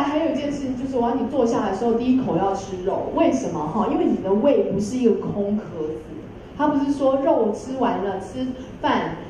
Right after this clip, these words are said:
然后吃青菜，他们都掉到一个空壳子里面搅一搅，然后再，再消化，不是这样哈。你的胃的第一个部分是肌肉，它是一块肌肉，就是说，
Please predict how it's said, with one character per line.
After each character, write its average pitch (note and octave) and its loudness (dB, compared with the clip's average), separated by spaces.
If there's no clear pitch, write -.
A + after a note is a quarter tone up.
然 G3 0
后 B3+ 4
吃 C4 -6
青 C4 2
菜， - 0
他 B3+ 0
们 C4 0
都 B3+ 4
掉 B3+ 4
到 A#3+ 0
一 - 0
个 A3 -4
空 A3+ 2
壳 G#3 0
子 F3 -4
里 F#3+ -6
面 A3 0
搅 A3 2
一 A3+ 0
搅， A3 0
然 - -4
后 G#3 -2
再， G3+ 0
再 G#3 -2
消 - 0
化， E3 0
不 B3+ 0
是 - 0
这 C4 6
样 - 2
哈。 - -6
你 G3 -2
的 A#3 2
胃 C4+ 4
的 G#3 4
第 A#3+ -2
一 B3+ 4
个 - 4
部 - 4
分 G#3+ 6
是 A3 0
肌 G3+ -6
肉， - 4
它 B3+ 0
是 C4+ 0
一 - 0
块 - 0
肌 A#3+ -2
肉， A#3+ 4
就 A#3+ 4
是 C#4+ 0
说， C#4+ 0